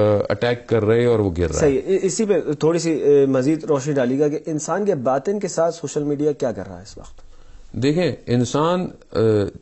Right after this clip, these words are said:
Speaker 1: जिस तरह उसका सोच का स्ट्रक्चर है,
Speaker 2: जी।
Speaker 1: जिस तरह वो अपने जहन से चीजों को सोचता है,
Speaker 2: जी, तर्ज
Speaker 1: मुतमरकज
Speaker 2: तफक्कुर है।
Speaker 1: सोचता है,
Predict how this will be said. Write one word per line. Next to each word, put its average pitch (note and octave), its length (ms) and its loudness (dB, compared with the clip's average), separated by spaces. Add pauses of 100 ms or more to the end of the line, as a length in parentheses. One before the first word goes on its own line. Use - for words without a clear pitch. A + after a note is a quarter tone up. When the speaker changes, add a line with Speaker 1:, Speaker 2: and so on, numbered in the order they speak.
(260)
Speaker 1:
जिस A2+ 260 -4
तरह C#3 100 4
उसका C3+ 380 2
सोच A#2+ 340 0
का B2+ 140 0
स्ट्रक्चर G2+ 520 0
है, - 160 -2 (200)
Speaker 2:
जी। A#2+ 80 -6
Speaker 1:
जिस G#2 260 -6
तरह A#2+ 180 2
वो A#2 180 2
अपने G#2+ 400 -2 (120)
जहन G2+ 360 0
से A2+ 140 0
चीजों G2+ 300 -2
को G2+ 100 -2
सोचता F#2+ 420 -4
है, F#2 80 2
Speaker 2:
जी, F#2+ 100 0
तर्ज C3 100 2
Speaker 1:
मुतमरकज C3 360 2
Speaker 2:
तफक्कुर G#2 240 0
है। F2+ 60 2
Speaker 1:
सोचता - 180 -2
है, E2 140 0